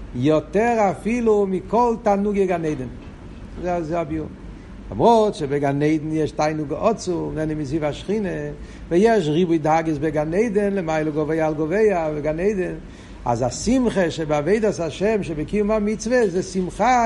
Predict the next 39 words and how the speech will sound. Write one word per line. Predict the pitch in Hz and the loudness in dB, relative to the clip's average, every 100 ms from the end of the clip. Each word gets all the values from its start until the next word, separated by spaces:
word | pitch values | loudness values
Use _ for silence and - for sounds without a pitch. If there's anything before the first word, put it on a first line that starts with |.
| 214 | 2
יותר | 190 185 226 240 | 0 0 0 2
גדולה | 233 214 220 254 240 | 2 2 4 4 2
מרוב | 214 214 233 165 | 2 0 0 0
כל, | 240 247 226 - - - | 0 2 2 -2 -12 0
מכל | 185 208 269 | 2 6 6
בחינת | 185 247 233 | 4 0 2
גן | 226 220 | 2 2
עדן. | 202 175 - - - - - - - - - - - - 117 | 0 -2 -14 -16 -16 -16 -16 -16 -16 -18 -16 -16 -14 -10 2
למה? | 139 208 254 | 4 4 2
כמו | 202 233 220 | 2 2 2
שמוסבר | 220 214 220 233 240 | 2 2 2 2 2
בתניא, | 240 262 254 240 175 | 2 2 2 0 0
כי | 185 | 2
כל | 220 208 | 4 4
הגן | 196 185 | 2 2
עדן | 202 208 196 | 2 2 0
וכל | 185 190 190 | 0 2 2
הגילויים | 175 185 190 | 2 4 4
זה | 165 156 | 4 2
האור | 151 170 156 | 2 2 0
בעלמא. | 131 156 190 190 185 170 - - - - 127 | 0 2 2 0 -4 -6 -12 -14 -14 -10 -4
מה | 120 | -2
שאין | 139 151 202 | 0 2 2
כן | 180 156 | 0 0
תורה | 190 208 | 2 2
ומצוה, | 214 277 208 233 220 202 | 2 0 0 2 2 2
זה | 190 - | -2 2
כשרות | 214 190 202 | 2 2 -2
עם | 214 | 0
עצמות, | 233 269 - 233 180 | 2 0 0 -2 0
וממילא | 202 202 233 233 | 0 2 2 2
השמחה | 214 202 185 214 226 | 0 0 0 2 2
בקיום | 165 214 220 | 2 0 0
מצוה | 254 196 214 | -2 0 -2
צריכה | 185 208 | 0 0
להיות | 214 214 | 2 0
יותר | 196 190 196 | 0 0 0
גדולה | 196 208 | 2 0
מרוב | 190 175 165 | 0 -2 -2